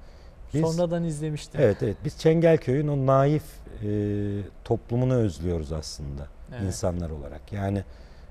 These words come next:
Speaker 1: e, bir avukatın kelle koltukta olması mesele değil. Bir insanın yaptığı meslek yüzünden kelle koltukta olması sorun aslında.
Speaker 2: Hı hı.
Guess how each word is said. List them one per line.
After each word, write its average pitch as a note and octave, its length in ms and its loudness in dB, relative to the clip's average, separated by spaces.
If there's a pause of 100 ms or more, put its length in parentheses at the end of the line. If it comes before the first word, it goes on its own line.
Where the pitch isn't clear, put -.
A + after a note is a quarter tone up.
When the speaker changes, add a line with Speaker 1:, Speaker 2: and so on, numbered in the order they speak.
(180)
Speaker 1:
e, F#2 60 -12 (420)
bir C3 100 4
avukatın C3+ 480 4
kelle A#2+ 260 0
koltukta A#2+ 480 -4
olması A2+ 340 0
mesele F#2 440 -4
değil. D#2 160 -8 (380)
Bir C3 100 0
insanın G#2 600 -2 (800)
yaptığı G#2 480 0
meslek G#2 460 -2
yüzünden A#2 480 -2
kelle A#2 260 0
koltukta - 500 -4
olması E2 460 -2 (760)
sorun D#2 380 -2
aslında. C#2 460 -6
Speaker 2:
Hı A#1 40 -10
hı. C2+ 300 -12